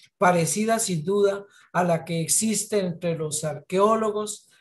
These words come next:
e indígenas prehispánicos. Ilustra con múltiples ejemplos de Colombia prehispánica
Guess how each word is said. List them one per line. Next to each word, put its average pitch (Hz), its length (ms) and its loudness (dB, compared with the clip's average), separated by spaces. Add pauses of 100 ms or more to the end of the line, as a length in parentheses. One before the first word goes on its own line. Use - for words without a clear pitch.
(120)
e 165 160 2
indígenas 170 760 -2
prehispánicos. 151 1160 -6 (800)
Ilustra 269 480 2
con 247 160 2
múltiples 262 500 0
ejemplos 226 440 -2
de 240 120 -2
Colombia 226 480 0
prehispánica 233 840 -2